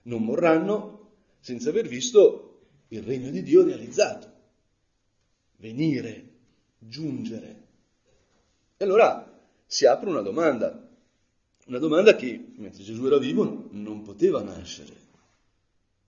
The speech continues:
Ecco, va bene, ma quelli che muoiono, Giacomo che è stato già martirizzato,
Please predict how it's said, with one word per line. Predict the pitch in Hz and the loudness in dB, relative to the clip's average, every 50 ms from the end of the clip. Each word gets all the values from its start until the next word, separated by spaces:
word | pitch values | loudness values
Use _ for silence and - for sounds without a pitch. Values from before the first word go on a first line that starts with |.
| _ _ _ _ _ | _ _ _ _ _
Ecco, | - 156 - - 123 | -20 -20 -20 -16 -12
va | 120 | -6
bene, | 135 202 180 139 110 | -2 -2 -2 0 -2
ma | 113 110 107 110 - - - _ _ _ _ _ _ | -4 -6 -6 -8 -12 -18 -20 _ _ _ _ _ _
quelli | - 175 190 226 | -2 -2 -2 -2
che | - 285 254 | -2 -4 -2
muoiono, | 220 202 160 117 107 - - - - - - _ _ _ _ _ _ _ _ _ _ _ _ _ _ _ _ _ _ _ _ _ _ _ _ _ _ _ _ _ _ _ _ | 2 2 2 2 2 -2 -6 -14 -18 -20 -20 _ _ _ _ _ _ _ _ _ _ _ _ _ _ _ _ _ _ _ _ _ _ _ _ _ _ _ _ _ _ _ _
Giacomo | _ - - 180 175 165 - 208 208 190 175 165 - - - - - - _ | _ -4 -4 -4 -4 -4 -4 -4 -2 0 0 0 -2 -4 -10 -16 -20 -20 _
che | - 131 | -12 -10
è | |
stato | 127 - 143 131 139 131 | -8 -8 -8 -8 -8 -6
già | 127 139 127 | -4 -2 -2
martirizzato, | 127 131 131 - - 123 113 110 104 104 107 - - - - - | -2 -2 -6 -6 -8 -10 -10 -10 -8 -8 -10 -10 -10 -14 -20 -20